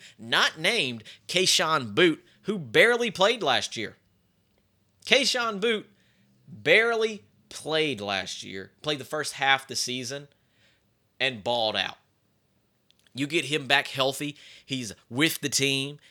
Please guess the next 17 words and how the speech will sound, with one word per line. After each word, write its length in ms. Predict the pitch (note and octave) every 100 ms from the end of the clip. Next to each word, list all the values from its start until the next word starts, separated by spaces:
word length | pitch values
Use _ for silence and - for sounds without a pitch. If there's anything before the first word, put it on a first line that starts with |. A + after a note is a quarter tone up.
| _
He 140 | -
stayed. 580 | A#2+ - - D3 D#3+ C#3
He 120 | C3
was 180 | B2+ C3
going 240 | A#2+ F#3+
to 80 | F3
transfer. 480 | C3 B2 D#3+ - A#2+
He 100 | E3
was 80 | G#3
probably 280 | - G#3 C4+
gonna 160 | D3
transfer 340 | B2 C#3+ C3+ C3+
to 60 |
Alabama, 560 | B2+ B2+ G#2+ B2 C3 F#2
but 120 | A#2+
he 140 | C#3+
stayed. 500 | F#3 - C3 D3 G#2